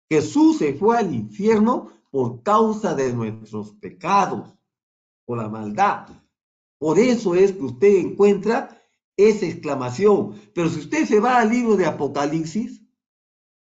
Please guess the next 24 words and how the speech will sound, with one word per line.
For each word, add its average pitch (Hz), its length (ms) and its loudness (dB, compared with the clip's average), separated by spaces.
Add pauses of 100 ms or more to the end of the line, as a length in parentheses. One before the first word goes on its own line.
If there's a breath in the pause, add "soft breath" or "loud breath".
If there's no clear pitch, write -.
(120)
abra 220 320 2
su 165 180 0
libro, 190 360 2
alguien 208 340 2
podría 180 460 0
leer 165 640 -6
Apocalipsis 160 720 -6
para 151 280 -2
dictarle 160 720 -4 (1040)
si 175 140 -2
usted 302 280 2
se 320 140 4
va 214 240 6
al 208 80 6
libro 208 220 4
de 185 100 2
Apocalipsis 156 960 -2 (920)
y 175 160 -6
lee 240 520 4
el 160 160 -4
capítulo 214 580 2
uno 277 460 4
de 160 120 -2
Apocalipsis 127 1080 -6